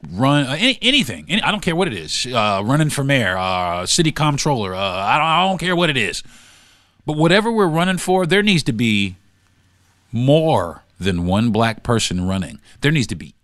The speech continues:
eight black people running for this position. Every time a white man says, "Oh, I'm running for city council," eight of us need to stand up and go, "Oh, us too."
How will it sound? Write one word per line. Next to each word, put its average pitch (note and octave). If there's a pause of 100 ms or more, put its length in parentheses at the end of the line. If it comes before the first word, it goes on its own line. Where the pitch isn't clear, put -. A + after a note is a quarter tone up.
(120)
eight - (140)
black C#3+
people D3
running C3
for G2+
this A2
position. - (280)
Every A3
time G3+ (180)
a C3+
white D#3+
man E3+
says, F3
"Oh, C4
I'm A#3
running B3+
for A3
city B3
council," A3
eight B3+
of G3
us F3+
need F#3
to C#3+
stand F#3
up F3+
and F3
go, E3+
"Oh, C4
us C4+
too." C#4